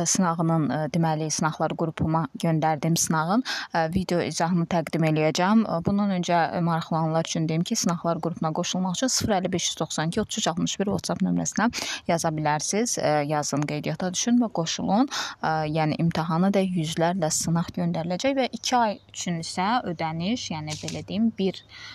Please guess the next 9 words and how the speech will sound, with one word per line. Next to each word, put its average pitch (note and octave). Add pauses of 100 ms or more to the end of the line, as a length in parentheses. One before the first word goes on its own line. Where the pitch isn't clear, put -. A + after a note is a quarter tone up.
(140)
ə, C#3 (480)
fənn D#3
üzrə A#3
cəmi F#3
on F#3
manatdır. D#3+ (340)
Yəni G2+
çox, -
ə, D#3